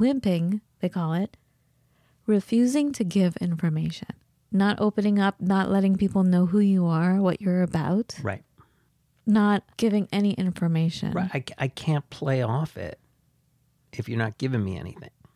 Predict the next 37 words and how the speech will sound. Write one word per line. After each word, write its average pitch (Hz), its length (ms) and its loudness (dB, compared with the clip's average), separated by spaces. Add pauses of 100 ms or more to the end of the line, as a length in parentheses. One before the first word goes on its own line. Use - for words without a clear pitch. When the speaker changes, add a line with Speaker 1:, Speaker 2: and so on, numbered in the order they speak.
(680)
Speaker 1:
To - 100 -2
be 180 120 6
honest, 180 380 4
I've 196 120 0
been 185 160 0
wimping 180 560 2
on 175 300 0
one 175 120 2
of 180 100 4
our 196 100 2
friends 240 320 2
because 277 300 -2
I 285 60 2
don't 294 180 -4
trust - 300 -6
her 240 100 0
anymore. 175 600 2 (120)
So 220 220 0
when 214 140 4
she 202 140 -2
asks 202 220 0
about 202 260 2
my 190 160 2
life, 190 440 2 (960)
I 190 40 2
don't 185 180 2
t-, - 100 -10 (140)
I 196 140 2
don't 214 180 2
say 226 140 2
anything 208 500 2
because 208 260 0
I 208 80 4
feel 240 260 0
like 233 400 2 (1160)
this 233 180 0
person 233 680 2